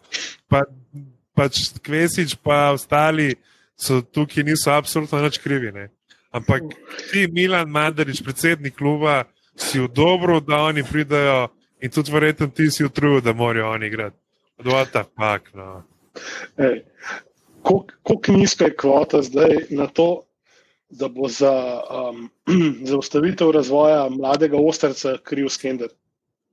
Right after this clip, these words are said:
Speaker 2: Samo kriv, ne, ne kriv.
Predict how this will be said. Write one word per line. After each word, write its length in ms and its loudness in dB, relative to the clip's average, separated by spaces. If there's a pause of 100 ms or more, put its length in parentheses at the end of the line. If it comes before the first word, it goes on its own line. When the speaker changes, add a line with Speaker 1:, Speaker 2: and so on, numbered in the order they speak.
(1300)
Speaker 2:
Samo 360 0
kriv, 220 2
ne, 240 2
ne 160 2
kriv. 260 -4